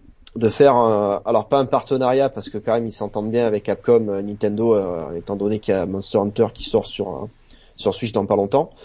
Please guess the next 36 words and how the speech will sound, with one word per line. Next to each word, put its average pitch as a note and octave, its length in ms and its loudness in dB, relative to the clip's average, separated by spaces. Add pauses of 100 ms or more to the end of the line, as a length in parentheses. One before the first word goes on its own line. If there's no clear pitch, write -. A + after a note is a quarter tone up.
(300)
Mais A2+ 60 6
est-ce A2+ 100 2
que D3+ 80 2
ça C#3+ 140 0
serait C3 180 0
pas C3+ 140 2
l'occasion C3+ 440 4
de A2 80 -8
sortir - 580 -4
un B2 140 -6
jeu C3 280 0
qui B2 180 -6
a G#2 40 0
des G2+ 140 -6
grosses A2 300 -4
balls D3 240 4 (680)
sur, D3 340 -2
euh, A2 840 2
une A2 500 0
Switch - 380 -4
Pro, - 320 2 (1000)
qui A#2+ 120 -8
serait, C#3 500 6
euh, A2 120 -2
compatible C3+ 880 -2
cinq C#3 320 0
G, C#3+ 300 0 (840)
ou D3+ 160 2
alors, D3 640 2
euh, G2 560 -2
avec A#2 320 2
un G#2 520 0
module B2 360 -2
Wi-Fi B2+ 340 -2
très - 180 0
puissant, D3+ 420 -2